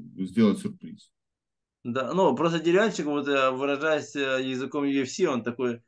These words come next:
Speaker 2: типичный гейткипер, который проверяет, э, молодых, перспективных.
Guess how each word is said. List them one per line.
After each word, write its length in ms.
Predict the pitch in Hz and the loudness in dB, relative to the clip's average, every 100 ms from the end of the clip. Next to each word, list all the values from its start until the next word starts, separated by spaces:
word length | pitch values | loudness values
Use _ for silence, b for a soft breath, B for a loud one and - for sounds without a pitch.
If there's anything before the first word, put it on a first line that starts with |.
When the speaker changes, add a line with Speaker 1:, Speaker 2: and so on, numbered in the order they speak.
| _ | _
Speaker 2:
типичный 400 | 123 143 160 143 | -6 -4 -2 -2
гейткипер, 680 | 123 135 120 131 117 104 95 | 0 0 -2 -2 -4 -2 -6
который 280 | 104 117 117 | -6 -6 -4
проверяет, 720 | 113 110 110 117 113 107 - - | -2 -2 2 4 4 2 -4 -8
э, 680 | 107 104 98 92 92 90 87 - _ _ _ _ | -2 0 0 -2 -4 -8 -12 -18 _ _ _ _
молодых, 580 | 110 104 104 107 117 117 | -4 0 2 2 -2 -6
перспективных. 800 | 104 - 123 117 - 107 101 - | -10 -10 -10 -8 -6 -6 -6 -12